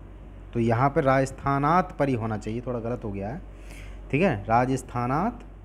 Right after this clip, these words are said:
परि ये होगा इसमें। जैसे परि राजस्थानात यहाँ पे दे रखा है, वही लौकिक विग्रह भी होगा। तो राजस्थान ngसि परि,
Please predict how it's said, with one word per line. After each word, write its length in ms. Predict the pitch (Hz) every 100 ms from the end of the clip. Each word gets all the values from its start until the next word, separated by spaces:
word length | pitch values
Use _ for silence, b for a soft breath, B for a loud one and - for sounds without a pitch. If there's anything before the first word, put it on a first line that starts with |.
| - - -
परि 260 | 135 107 - - - - - 143
ये 120 | 170
होगा 300 | 120 98 95
इसमें। 280 | - 104 104
जैसे 200 | 120 147
परि 260 | - 143
राजस्थानात 640 | 143 135 139 135 131 135 135
यहाँ 240 | 123 120
पे 60 | 127
दे 120 | 127
रखा 300 | 117 - 110
है, 80 | 117
वही 240 | 131 180
लौकिक 500 | 131 127 131 123 123
विग्रह 280 | 107 107 104
भी 100 | 104
होगा। 320 | 101 101 104 B B B B - -
तो 80 | 139
राजस्थान 840 | 135 147 143 - 147 170 165 139
ngसि 220 | 165 165
परि, 380 | - - 123 98